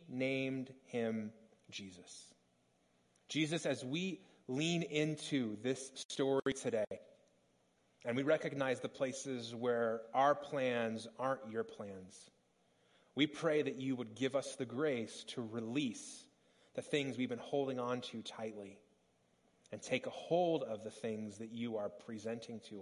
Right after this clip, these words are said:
us. And in that process, as we struggle and fight, we pray that you'd meet us and do some great work.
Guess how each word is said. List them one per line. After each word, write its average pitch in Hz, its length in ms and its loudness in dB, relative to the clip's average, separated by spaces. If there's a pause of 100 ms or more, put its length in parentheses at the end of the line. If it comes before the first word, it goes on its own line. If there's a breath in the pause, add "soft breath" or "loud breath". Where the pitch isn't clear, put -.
(140)
us. - 280 -20 (920 soft breath)
And 117 140 2
in 139 240 4
that 151 280 2
process, - 680 0
as 113 200 -4
we 120 140 -4
struggle 123 640 2 (540 loud breath)
and 117 240 2
fight, 107 420 -4 (760)
we 120 80 -2
pray 135 260 2
that 123 160 -4
you'd 120 180 -4
meet 117 260 0
us - 500 -2 (560)
and 107 120 -10
do 117 160 -4
some 107 180 -8
great 107 260 -6
work. 95 360 -16